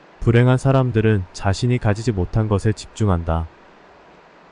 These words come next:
이미 가진 것에 감사하지 않는 사람에게는 행복이 오지 않는다.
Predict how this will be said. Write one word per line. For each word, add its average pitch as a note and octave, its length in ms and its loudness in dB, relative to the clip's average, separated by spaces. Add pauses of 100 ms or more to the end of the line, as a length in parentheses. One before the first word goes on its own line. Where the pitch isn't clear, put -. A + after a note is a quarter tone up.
(720)
이미 G#2+ 240 2
가진 A2+ 340 2
것에 A2+ 260 2
감사하지 A#2 600 0
않는 F#2 240 2
사람에게는 G#2+ 720 0 (140)
행복이 C#3+ 400 0
오지 F#2 240 0
않는다. E2 500 -2